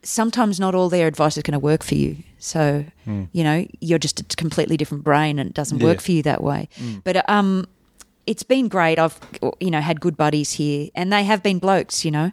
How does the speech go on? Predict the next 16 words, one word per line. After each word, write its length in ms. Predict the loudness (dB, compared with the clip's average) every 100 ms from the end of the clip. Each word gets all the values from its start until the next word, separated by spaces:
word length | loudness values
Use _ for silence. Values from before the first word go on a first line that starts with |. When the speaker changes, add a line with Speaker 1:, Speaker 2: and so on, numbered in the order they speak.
| 2
Speaker 2:
Mm. 240 | 2 2 -2 _ _ _ _ _
Speaker 1:
Tom 260 | -2 0 0
and 100 | 0
Emo 260 | 0 0
and 100 | 0
Hamish 420 | 0 0 0 -2 -4
have 100 | -2
been 240 | -2 0
very 320 | 2 2 0 -4 _ -6
great 280 | -2 0 -2
friends 240 | -2 0
Speaker 2:
Yeah. 60 | 2
Speaker 1:
of 60 | 2
mine 160 | 0 -2
in 80 |
comedy, 420 | -2 0 2 2